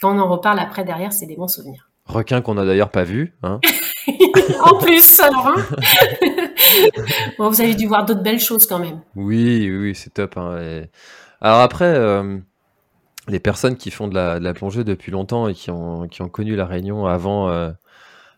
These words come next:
Speaker 2: avant, euh, toutes les, les tempêtes, tsunamis, euh, tout ce qu'on veut, là, qui, qui, euh, qui, qui ont pu, euh, toucher la Réunion, euh,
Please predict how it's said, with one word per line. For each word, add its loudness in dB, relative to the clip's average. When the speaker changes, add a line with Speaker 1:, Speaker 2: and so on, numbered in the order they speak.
Speaker 2:
avant, 0
euh, -2
toutes -20
les, -2
les -8
tempêtes, -8
tsunamis, -8
euh, -6
tout -20
ce -20
qu'on -10
veut, -2
là, -2
qui, -12
qui, -12
euh, -8
qui, -16
qui -16
ont -10
pu, -12
euh, -8
toucher -14
la -8
Réunion, -10
euh, -4